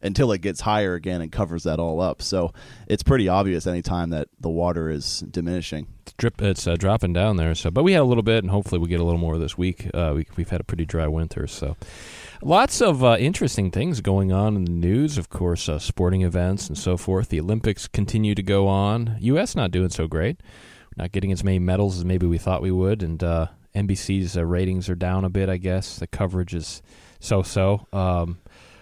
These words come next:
Speaker 2: I don't know how people are responding to their social pushing of, uh, their social changes during the Olympics. I don't like it, of course, but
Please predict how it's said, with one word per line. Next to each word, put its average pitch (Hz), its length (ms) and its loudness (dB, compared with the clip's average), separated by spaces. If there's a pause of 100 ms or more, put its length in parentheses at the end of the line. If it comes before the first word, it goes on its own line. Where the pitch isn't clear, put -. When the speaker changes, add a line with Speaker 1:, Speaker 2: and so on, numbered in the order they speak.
Speaker 2:
I 110 60 -2
don't 117 140 4
know 107 100 2
how 98 120 2
people 95 220 2
are 92 60 4
responding 90 540 0
to 95 100 -4
their 82 160 0
social 87 540 0 (180)
pushing 101 480 -2 (100)
of, 90 240 0
uh, 85 300 0
their 95 180 -2
social 90 340 -2
changes 92 520 -2 (100)
during 92 220 0
the 82 160 -2
Olympics. 127 400 0
I 123 140 0
don't - 180 0
like 131 180 -2
it, 226 120 0
of - 100 -10
course, 220 300 -2
but 87 180 0